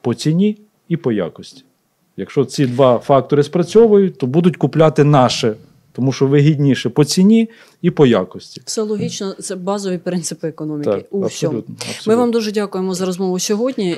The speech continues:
Speaker 2: і,
Speaker 1: Дякую.
Speaker 2: е, будемо сподіватися, що побачимося з вами ще раз. Можливо, на-,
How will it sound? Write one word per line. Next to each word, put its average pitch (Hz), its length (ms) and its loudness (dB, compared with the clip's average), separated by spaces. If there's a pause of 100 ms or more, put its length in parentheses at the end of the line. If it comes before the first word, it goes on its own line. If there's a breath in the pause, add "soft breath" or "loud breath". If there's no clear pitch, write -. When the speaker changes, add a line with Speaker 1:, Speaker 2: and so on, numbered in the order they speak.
Speaker 2:
і, 190 200 -2
Speaker 1:
Дякую. 185 340 -2
Speaker 2:
е, 170 320 -6
будемо 185 360 -6
сподіватися, 180 720 -8
що 170 240 -10
побачимося 165 800 -10
з 156 80 -16
вами 160 280 -12
ще 151 360 -6
раз. 190 260 -10 (340 loud breath)
Можливо, 165 400 -6
на-, 165 160 -6